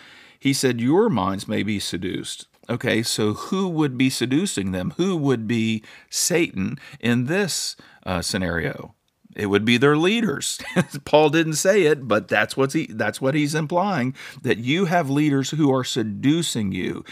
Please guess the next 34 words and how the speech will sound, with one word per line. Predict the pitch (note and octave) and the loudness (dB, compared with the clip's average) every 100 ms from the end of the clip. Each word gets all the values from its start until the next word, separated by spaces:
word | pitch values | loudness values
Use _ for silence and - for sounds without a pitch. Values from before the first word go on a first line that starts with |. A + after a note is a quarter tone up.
| - - | -10 -2
and | G#2 | 2
they | A#2 | 4
are | A2+ | 4
using | A2+ A2+ C#3 E3+ E3+ B2 G2 | 2 2 2 2 0 -2 -2
you, | F2+ E2 - - - | -4 -4 -8 -10 -10
and | - A2 | -2 2
they're | A2 | 2
teaching | G2 - - F3 D3 D#3 B2+ | 0 -4 -4 -2 -2 0 2
you | A2+ | 0
wrong, | F2+ G#2+ D3 E3 B2+ G2 - - | 0 0 2 2 2 0 -6 -8
and | G#2 | -2
they're | C3 | 0
gonna | A#2+ G#2 | 2 0
lead | A2 E3 F3+ | 0 0 0
you | D3 | 0
down | B2 B2 A2+ | 0 0 0
the | |
wrong | A2+ B2 A#2+ | 0 0 0
road. | A2+ B2+ A#2 | 0 0 0
They're | A#2+ | -2
gonna | D3 A#2 | -2 -4
promise | - D3+ E3 F3 C3+ - | -2 0 0 0 -2 -2
you | G#2+ | -2
wonderful | G2+ C3 F3 F#3+ D3+ G#2 | 0 0 2 2 0 -2
things | - D#3 E3+ C3+ G#2 | -2 -2 0 -2 0
like | G#2+ F#2+ | -2 -2
Satan | - D#3 E3+ B2+ | -2 -2 -2 -4
promised | - C3+ B2+ - D3 | -2 0 0 0 0
Eve, | D#3+ C#3 A2+ - - - | 0 0 -2 -10 -14 -4
and | A2 G2 | -2 0
yet | A#2+ C#3 A2 - | 2 4 2 0
when | A2+ G#2+ | 0 0
she | G2 - D3 | 0 -2 -4
took | - - D#3+ A2 - | -6 0 2 0 -4